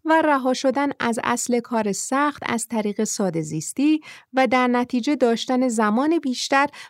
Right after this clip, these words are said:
برای پرداختن به علایق و استعدادها. در کشورهای ثروتمند جهان،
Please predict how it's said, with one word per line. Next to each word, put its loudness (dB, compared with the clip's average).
برای 0
پرداختن -2
به 0
علایق -4
و -2
استعدادها. 0
در 2
کشورهای 0
ثروتمند 0
جهان، 2